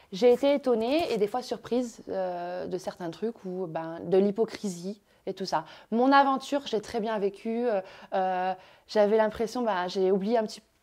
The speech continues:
mon rôle de maman, même si je l'ai retrou-, je l'ai retranscrit un peu là-bas parce que j'étais un peu la maman de la maison, je leur faisais à manger, même si on le voit pas beaucoup à l'image.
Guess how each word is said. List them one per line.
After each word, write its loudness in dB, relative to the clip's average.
mon 0
rôle 2
de 2
maman, 2
même -2
si -10
je -10
l'ai 2
retrou-, -2
je -6
l'ai 0
retranscrit -4
un -4
peu -4
là-bas 4
parce -4
que -6
j'étais -8
un -2
peu -8
la 0
maman -2
de -2
la -2
maison, -4
je -4
leur -4
faisais -6
à -4
manger, -4
même -10
si -8
on -4
le -4
voit -2
pas 2
beaucoup -2
à 0
l'image. -6